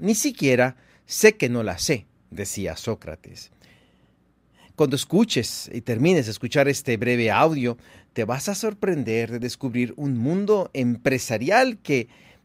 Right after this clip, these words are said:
que realmente estás experimentando, pero que hasta hoy no has profundizado probablemente, y que estas cincuenta razones te van a ayudar.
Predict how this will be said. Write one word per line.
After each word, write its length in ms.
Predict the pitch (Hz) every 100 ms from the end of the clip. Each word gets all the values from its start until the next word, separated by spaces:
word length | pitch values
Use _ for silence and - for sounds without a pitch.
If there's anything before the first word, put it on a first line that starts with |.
| _
que 320 | - 151 139 - _
realmente 760 | - 151 170 185 196 190 190 -
estás 260 | - 196 240
experimentando, 920 | 208 180 151 135 127 180 196 220 220 147 151 139
pero 260 | 180 175 170
que 180 | 165 156
hasta 420 | 147 - 139 135
hoy 440 | 185 240 254 - _ _ _ _ _ _
no 320 | 180 170 214 220
has 180 | 247
profundizado 800 | - 196 147 151 143 196 220 208
probablemente, 1400 | - 147 147 214 247 185 147 139 147 170 156 117 92 92
y 140 | 123 120
que 220 | 151 156
estas 240 | 156 170
cincuenta 500 | 147 139 156 170 190
razones 480 | 170 147 127 107 101
te 80 | 104
van 200 | 98 101
a 120 | 101
ayudar. 500 | 95 90 90 98